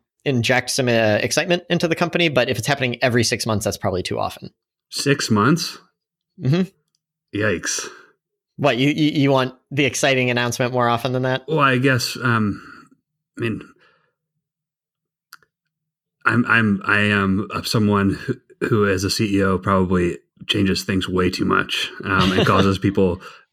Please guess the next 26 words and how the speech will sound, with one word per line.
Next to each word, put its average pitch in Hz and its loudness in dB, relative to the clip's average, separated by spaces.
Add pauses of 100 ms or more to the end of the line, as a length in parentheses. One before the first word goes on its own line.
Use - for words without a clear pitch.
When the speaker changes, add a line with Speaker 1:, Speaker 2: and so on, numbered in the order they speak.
Speaker 2:
hives 101 2
at 92 -2
home. 92 -2 (540)
But 98 -2 (580)
I, 123 0
I, - -4
I - -2
guess 117 0
if - -4
you're 113 0
not - -4
changing, 104 0 (1400)
uh, 92 0 (240)
I 117 2
guess, 123 2 (1160)
I, 123 2
I 110 2
guess 123 2
I 117 4
don't 117 2
know 110 4
what 101 4
is 92 -4
meant 98 0
by 95 0
the 90 0